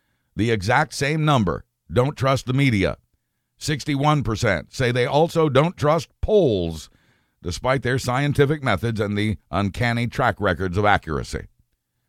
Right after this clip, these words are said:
We are just halfway through the year, and already there have been more threats against senators and representatives than there were in all of last year. And recently, some lawmakers and their protectors were shot at a practice for a charity baseball game.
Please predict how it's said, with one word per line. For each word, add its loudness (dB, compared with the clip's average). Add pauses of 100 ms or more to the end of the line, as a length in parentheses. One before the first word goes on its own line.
(880)
We 2
are 2
just 0
halfway 0
through -2
the -2
year, 0
and 2
already 4
there 2
have -2
been 2
more 0
threats 0
against -2
senators -2
and 2
representatives 0
than 0
there 2
were 4
in -2
all 0
of 0
last -2
year. 0 (540)
And -4
recently, -2
some 0
lawmakers 0
and 0
their 2
protectors -2
were -2
shot 0
at -2
a 0
practice 0
for 0
a 2
charity 0
baseball 4
game. 0